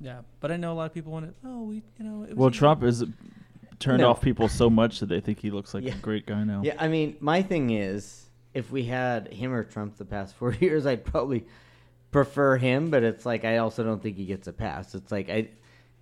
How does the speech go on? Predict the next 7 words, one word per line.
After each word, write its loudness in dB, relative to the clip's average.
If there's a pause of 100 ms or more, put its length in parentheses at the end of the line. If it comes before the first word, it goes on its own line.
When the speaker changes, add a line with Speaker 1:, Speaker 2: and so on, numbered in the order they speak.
(120)
Speaker 3:
he 2
didn't, 2 (180)
you -2
know, -4
like, -2
send -2 (1500)
special -2